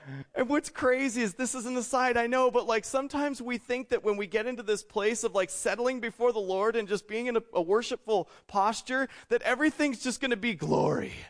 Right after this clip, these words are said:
But sometimes a dog sneaks up on you and licks you. And you get a fun story to tell people in the church. You guys,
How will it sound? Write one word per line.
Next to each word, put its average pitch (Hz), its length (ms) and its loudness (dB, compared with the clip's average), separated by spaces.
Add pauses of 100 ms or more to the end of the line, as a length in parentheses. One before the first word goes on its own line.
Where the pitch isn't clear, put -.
(680)
But 294 140 0
sometimes 330 600 2
a 359 60 4
dog 453 400 4
sneaks - 400 -2
up 254 180 2
on 208 260 4
you 147 360 2 (720)
and 330 240 4
licks - 340 0
you. 131 300 2 (920)
And 170 120 -4
you 175 40 0
get 175 120 2
a 160 40 2
fun 156 220 -2
story 139 320 0
to 120 60 -8
tell 131 200 -2
people 123 300 -6
in 117 80 -4
the 113 60 -4
church. - 520 -4 (1300)
You 175 120 -6
guys, 247 500 2